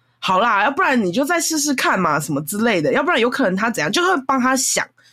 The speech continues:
说有可能的方向。但是 gay 蜜不知道为什么就是可以一针见血，就可以看出那个点。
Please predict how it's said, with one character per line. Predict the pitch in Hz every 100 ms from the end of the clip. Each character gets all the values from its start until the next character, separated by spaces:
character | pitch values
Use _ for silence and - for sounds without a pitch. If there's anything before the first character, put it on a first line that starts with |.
| _
说 | - 233
有 | 202 180
可 | 180 202
能 | 160 139
的 | 131
方 | 135 151 151
向。 | 151 185 113 - - -
但 | 359
是 | 392
gay | - 349
蜜 | 330 294
不 | 302
知 |
道 | 302
为 | 285
什 |
么 | 208 170
就 | 285
是 | 285
可 | 254
以 | 170
一 | -
针 | 269 226 220
见 | - 196
血， | 165 139
就 | 123 196
可 | 208
以 |
看 | - 254 185
出 | - 175
那 | 180
个 | 160
点。 | 147 -